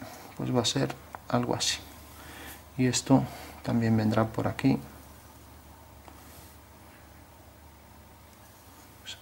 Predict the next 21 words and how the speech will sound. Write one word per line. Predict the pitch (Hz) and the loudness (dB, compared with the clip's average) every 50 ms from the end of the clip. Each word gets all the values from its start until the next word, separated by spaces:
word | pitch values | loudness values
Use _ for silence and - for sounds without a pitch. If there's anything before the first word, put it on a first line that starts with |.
| - - | -14 -10
hasta | 113 - - 110 | -8 -6 -6 -6
aquí, | 110 - - - - - | -6 -6 -8 -10 -10 -10
por | - - | -10 -8
ejemplo. | - - - - - - - - - - - - - - - - - - - - - - - - - - - - - - - - - - - - - - - - - - - - - - - - - - - - - - - - - - - - - - - - - - | -8 -8 -10 -12 -12 -14 -14 -14 -14 -18 -20 -20 -20 -20 -20 -20 -20 -20 -20 -20 -20 -20 -20 -20 -20 -20 -20 -20 -20 -20 -20 -20 -20 -20 -20 -20 -20 -20 -20 -20 -20 -20 -20 -20 -20 -20 -20 -20 -20 -20 -20 -20 -20 -20 -20 -20 -20 -20 -20 -20 -20 -20 -20 -20 -20 -20
Hacer, | - - 123 120 113 117 - - | -6 -4 -2 -2 -2 -4 -4 -4
aquí | 120 110 - - 123 | -4 -2 0 2 2
va | 117 113 | 2 2
a | |
salir, | 110 - - 120 120 120 117 117 - - - - | 2 2 2 4 4 2 2 0 -4 -10 -16 -6
pues, | - 127 117 113 - - - - - - - - - - - - - - - - - - - - - - - - - - - - - - - - - - - - - - - - - - | -4 -4 -2 -2 -4 -4 -6 -8 -14 -20 -20 -20 -20 -20 -20 -20 -20 -20 -20 -20 -20 -20 -20 -20 -20 -20 -20 -20 -20 -20 -20 -20 -18 -18 -18 -18 -20 -20 -20 -20 -20 -20 -20 -20 -6 -4
hasta | - 117 - - 123 | -4 -4 -2 -2 -2
este | 113 - - 131 | -4 0 0 0
punto, | 120 - 127 123 120 113 - 110 104 110 - - - 120 | 2 4 6 6 6 4 2 -2 -4 -4 -6 -8 -8 -8
hasta | - - - 120 | -6 -4 -4 -2
donde | 113 113 113 113 113 113 | 2 2 4 4 4 6
corte. | - 123 123 - - - - - - - - - - - - - - - - - - - - - - - - | 6 6 6 6 2 -6 -12 -12 -16 -18 -20 -20 -20 -20 -20 -20 -20 -20 -20 -20 -20 -20 -20 -20 -12 -8 -4
Va | 120 | -4
a | - | -2
salir | - 131 123 123 123 120 | 0 2 6 6 8 10
un | 127 127 127 123 - - - - - - | 10 10 10 8 6 0 -10 -18 -14 -2
romboide. | - 120 117 117 117 110 113 110 104 107 113 107 | 4 4 6 6 6 6 6 4 4 4 0 -2